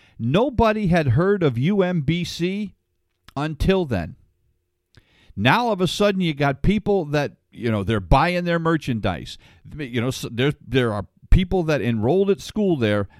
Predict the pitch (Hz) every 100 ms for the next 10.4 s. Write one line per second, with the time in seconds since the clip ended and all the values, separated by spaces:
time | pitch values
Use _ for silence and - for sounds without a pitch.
0 | - 139 175 - - 214 180 104 87 -
1 | - 117 92 92 101 90 104 113 113 117
2 | 123 196 202 135 101 98 _ 107 127 107
3 | 95 80 165 113 92 92 85 85 - -
4 | _ - - 131 - 175 - 131 127 135
5 | 113 98 104 - 110 95 92 98 98 -
6 | 127 - 127 110 98 87 113 117 92 82
7 | 90 87 87 - 95 85 80 - - 104
8 | 117 - - - 127 - - 147 131 139
9 | 127 - - 117 107 110 - 113 101 101
10 | 104 101 -